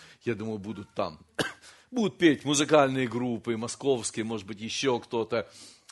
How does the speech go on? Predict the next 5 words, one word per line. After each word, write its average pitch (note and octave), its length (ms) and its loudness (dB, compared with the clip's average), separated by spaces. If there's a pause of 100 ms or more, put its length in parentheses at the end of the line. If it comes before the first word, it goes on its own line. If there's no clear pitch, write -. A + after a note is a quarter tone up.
При G3 140 0
входе G3+ 300 2
вас F3+ 200 8
спросят, E3+ 600 2 (300)
вы E3 720 2